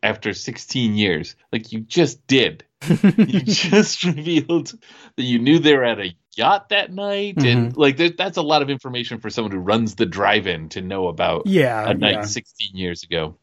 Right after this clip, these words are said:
Speaker 1: Uh, but, you know, if it's the night somebody died, maybe, yeah.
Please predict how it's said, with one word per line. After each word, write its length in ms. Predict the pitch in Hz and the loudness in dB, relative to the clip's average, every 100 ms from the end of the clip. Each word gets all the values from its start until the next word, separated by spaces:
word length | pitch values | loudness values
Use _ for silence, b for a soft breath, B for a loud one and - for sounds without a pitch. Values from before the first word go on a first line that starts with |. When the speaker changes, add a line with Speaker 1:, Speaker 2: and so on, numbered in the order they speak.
| - | -4
Speaker 1:
Uh, 300 | 92 90 82 | 0 0 -2
but, 460 | 120 147 143 - - - | 0 2 2 0 -8 -6
you 100 | 147 | -6
know, 280 | 90 90 110 | -4 -10 -10
if 180 | 104 110 | -10 -8
it's 120 | 104 | -6
the 100 | 110 | -2
night 260 | 113 113 | -2 -2
somebody 340 | - 120 95 92 | -2 -4 -4 -6
died, 460 | 117 117 147 170 - - | 0 2 2 0 -4 -16
maybe, 420 | 190 220 220 214 - | -14 -10 -10 -10 -2
yeah. 380 | 170 131 101 | 0 0 -2